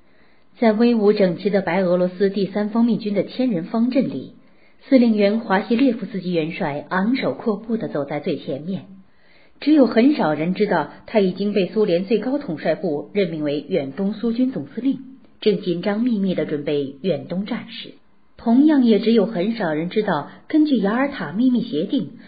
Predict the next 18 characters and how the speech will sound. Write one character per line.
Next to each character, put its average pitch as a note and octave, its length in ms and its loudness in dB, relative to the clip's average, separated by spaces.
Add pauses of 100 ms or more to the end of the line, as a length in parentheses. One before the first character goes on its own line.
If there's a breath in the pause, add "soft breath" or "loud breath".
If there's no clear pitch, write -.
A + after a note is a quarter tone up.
(220 loud breath)
苏 G3 160 2
军 F#3 320 -2
将 G3 200 -2
在 F#3 140 0
对 G3+ 180 0
德 E3 200 0
战 E3 180 -2
争 G3 220 -4
结 E3 140 -4
束 G3 160 -4
后 F3 160 -4
三 B3 260 -2
个 A#3 100 0
月 D#3+ 360 -4 (140)
对 G#3 160 -2
日 - 300 -8
宣 C3+ 240 -12
战。 - 140 -16